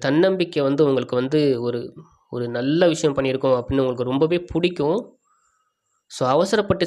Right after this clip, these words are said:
செய்யும்போது சின்ன ஒரு தவறு வந்தாலும், அது வந்து உங்களுக்கு வந்து அடுத்து தைக்கணும் அப்படிங்கிற என்கரேஜ்மெண்ட், அந்த மைண்டையே வந்து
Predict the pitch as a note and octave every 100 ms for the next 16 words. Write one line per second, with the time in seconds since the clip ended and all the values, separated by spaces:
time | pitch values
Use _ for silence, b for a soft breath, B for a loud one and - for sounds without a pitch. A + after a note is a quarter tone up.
0 | - D3+ C#3 C#3+ D#3+ E3+ D3+ D#3+ F3 F3+
1 | F#3 F3 C3+ C3+ A#2+ B2+ C3 D#3 C#3 B2+
2 | B2+ C#3+ E3+ B2 B2 B2+ D3 F3 C#3+ B2+
3 | B2 B2+ D#3+ F3 B B B B B -
4 | B2+ B2+ B2+ B2+ B2+ - F3+ F3 C3 B2+
5 | C#3 C3 B2 D3 D#3 F#3 F3+ E3+ E3 D3+
6 | C#3+ C3+ C3 B2 C3+ C#3+ D#3+ E3+ C3+ C#3